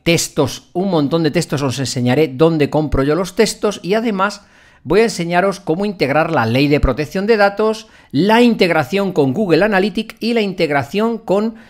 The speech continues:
el Search Console, de forma que, como veis, lo vamos a trabajar casi todo. Va a estar interesantísimo. Vamos a trabajar también lo que son las categorías y las subcategorías en formato silo.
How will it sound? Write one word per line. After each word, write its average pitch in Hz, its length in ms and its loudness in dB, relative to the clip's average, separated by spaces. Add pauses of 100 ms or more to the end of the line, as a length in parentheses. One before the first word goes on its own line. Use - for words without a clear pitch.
el 123 140 -4
Search 190 340 2
Console, 120 580 -4
de 117 200 -8
forma 196 380 -2 (280)
que, 143 200 0
como 131 220 0
veis, 185 200 0
lo 156 100 2
vamos 156 180 0
a 160 100 -8
trabajar 220 560 -2
casi - 380 -8
todo. 113 380 -2 (280)
Va 160 120 2
a - 20 2
estar 233 320 -2
interesantísimo. 123 960 -8
Vamos 151 280 -2
a 185 60 -4
trabajar 185 380 2
también 226 540 0
lo 135 140 0
que 131 100 -6
son 190 280 -4
las 160 420 0
categorías 135 920 -2
y 151 120 0
las 202 200 2
subcategorías 175 1040 -2
en 254 360 -2
formato 135 680 -2
silo. 123 500 -2